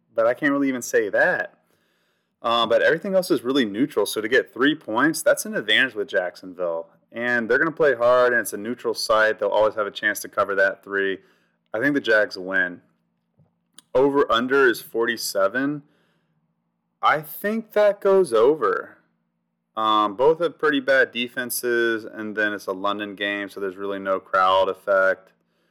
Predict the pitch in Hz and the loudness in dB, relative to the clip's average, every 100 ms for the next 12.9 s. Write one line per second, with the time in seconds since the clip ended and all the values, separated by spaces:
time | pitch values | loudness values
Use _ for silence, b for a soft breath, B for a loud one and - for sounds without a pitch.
0 | _ _ - 98 95 95 98 101 92 - | _ _ -10 -2 -2 -2 -4 -4 -4 -2
1 | 101 98 95 92 95 92 98 95 92 - | 0 0 0 -2 -4 -4 -2 0 -2 -6
2 | 98 95 - 95 - 98 92 - 92 92 | -12 -12 -12 -12 -6 -6 -6 -8 -2 0
3 | 92 - - 95 95 - 98 - 98 90 | 0 -2 -12 -14 -16 -6 -6 -6 -12 -12
4 | 95 95 95 - 95 92 - b b b | -8 -8 -8 -8 -8 -8 -10 b b b
5 | - - 107 101 98 95 - 107 110 120 | -8 0 2 4 2 2 -2 0 0 -4
6 | 104 107 98 - 101 104 101 95 92 95 | 0 0 0 -8 -8 -6 -4 -6 -2 0
7 | 95 95 95 95 92 - 92 90 92 - | 2 2 -2 -14 -12 -12 -12 -6 -6 -4
8 | 101 101 92 95 - 101 92 - - 107 | -2 -2 -2 -8 -6 -6 -6 -6 0 0
9 | 107 107 104 b b b b - 113 98 | 0 -8 -12 b b b b -12 -10 -8
10 | - 107 101 104 101 95 - 107 98 - | -4 -4 -4 -2 -2 -2 -4 -4 -4 -6
11 | - - 123 123 107 107 101 - 98 92 | -8 0 2 4 2 0 -4 -2 0 2
12 | 90 98 95 - 95 92 95 92 - | 0 -6 -12 -12 -14 -14 -14 -14 -16